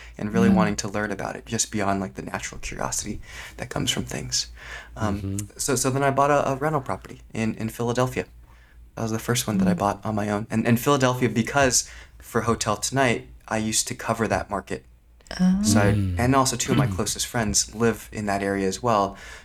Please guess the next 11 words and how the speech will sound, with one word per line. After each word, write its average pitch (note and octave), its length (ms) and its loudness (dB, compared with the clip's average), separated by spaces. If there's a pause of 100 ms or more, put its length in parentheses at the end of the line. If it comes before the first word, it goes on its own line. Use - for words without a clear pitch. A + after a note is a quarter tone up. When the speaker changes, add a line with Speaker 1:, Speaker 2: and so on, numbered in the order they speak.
Speaker 1:
So A2+ 300 2
it A#2 140 -2
was A2+ 280 2 (140)
based B2 260 4
on G2+ 140 -2
price - 300 0
point, D#3+ 360 -2 (420)
knowing B2 320 4
Speaker 3:
Yeah. A#2+ 60 4
Speaker 1:
the A2+ 60 2
market, G#2+ 480 0